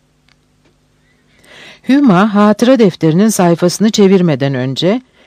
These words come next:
kalkıp çantasından babaannesinin bıraktığı fihristi açtı.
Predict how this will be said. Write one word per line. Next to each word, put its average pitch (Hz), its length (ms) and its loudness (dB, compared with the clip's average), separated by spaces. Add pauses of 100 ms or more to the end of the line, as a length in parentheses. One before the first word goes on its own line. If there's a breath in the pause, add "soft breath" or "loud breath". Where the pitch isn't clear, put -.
kalkıp 190 480 -2
çantasından 185 1000 -2
babaannesinin 196 720 0
bıraktığı 170 480 -2
fihristi 170 600 -6
açtı. 135 440 -6